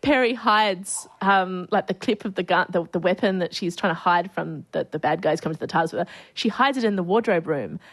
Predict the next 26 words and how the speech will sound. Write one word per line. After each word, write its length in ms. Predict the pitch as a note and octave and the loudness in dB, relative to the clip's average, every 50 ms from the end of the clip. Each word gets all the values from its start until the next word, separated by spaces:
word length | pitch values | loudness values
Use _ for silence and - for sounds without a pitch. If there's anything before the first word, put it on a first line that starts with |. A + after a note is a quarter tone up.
| - _ - | -16 _ 2
Later, 320 | - G#3+ B3 D#4 - A#3 | 2 4 4 4 2 0
that 200 | G3 F#3+ - - | 0 0 -2 0
guy 380 | - G3+ F3+ E3+ F3 E3+ E3 - - - | 2 4 4 4 4 2 -2 -4 0 0
wakes 260 | G3+ A3+ A#3+ - - | 2 2 2 0 -2
up 140 | - - - | -2 -2 -2
from 140 | - F#3+ | -4 0
where 100 | F#3 F3+ | 0 2
he's 100 | F3 G3 | 0 0
been 120 | E3 F#3 F3+ | -2 -2 -2
knocked 200 | F#3 - - - | -2 -2 -2 -2
unconscious, 480 | - E3 D#3 - A3+ A#3 - E3+ - | -4 -2 0 0 0 0 -2 -4 -6
goes 340 | - G#3 G3 A3+ G#3+ A#3 C#4 | -6 -2 2 2 4 4 2
into 160 | D4 A#3+ A#3 | 0 -2 -2
the 100 | G3 G3 | 0 0
wardrobe 400 | F#3 F3+ G3 A3 - G#3 F#3+ F#3+ | 0 0 0 2 0 0 0 0
room, 240 | D#3 D#3 D#3 D#3+ F3 - - - _ _ | -2 -2 -2 -2 -4 -8 -14 -20 _ _
chooses 540 | - - - F#4 G4+ G#4 D#4 A#3 G3 G3 G3 | 0 2 4 4 4 4 4 2 2 2 2
the 120 | - G#3 | 0 2
most 280 | G3 G3 G3 - - - - - - | 4 4 4 2 0 -6 -14 -20 -2
fabulous, 520 | - C#4+ D4 C#4+ A#3 G3 G3+ G3 F#3+ F3+ - | 2 4 4 4 4 2 2 2 2 0 0
sparkly 520 | - - - G3 F#3+ F#3 - - G3 E3+ F#3+ | -2 -2 0 2 2 2 2 0 0 -2 0
silver 280 | - - A3 F#3+ F#3 | 2 2 2 2 2
jacket, 380 | F#3 G3+ G3 G#3 - - - - - | 0 0 0 0 0 -4 -2 0 0
and 80 | A#3 | 0
it 100 | A#3 - | 2 2
just 120 | D#4 G#4+ | 0 0